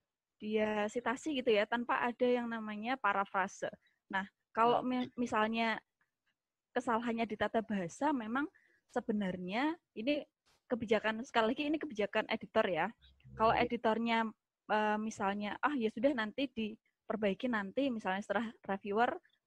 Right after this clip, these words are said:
Speaker 1: tidak masalah. Tapi kalau tata bahasa sebelum dikirim ke reviewer itu seperti yang disampaikan oleh Pak Arief tadi, memang sebaiknya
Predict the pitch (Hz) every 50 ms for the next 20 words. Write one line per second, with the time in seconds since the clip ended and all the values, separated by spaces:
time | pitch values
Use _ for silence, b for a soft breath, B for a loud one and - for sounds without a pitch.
0 | _ _ _ - 233 214 196 185 208 226 - 202 190 175 180 - - 202 226 294
1 | - - 240 233 - - 240 233 - 262 254 247 - 202 196 180 180 - - 226
2 | 240 269 277 - - - 220 214 208 202 208 220 - _ _ _ _ _ _ _
3 | _ _ _ _ 220 202 - 226 226 208 202 - 214 214 220 - - 220 226 214
4 | 214 220 240 294 285 - _ - 233 220 247 240 233 226 226 - 233 214 208 214
5 | 208 226 220 214 220 226 - - - 214 220 226 247 - - 240 208 208 285 311
6 | 320 247 214 220 262 302 311 339 - - 220 - 202 196 190 - 202 214 247 285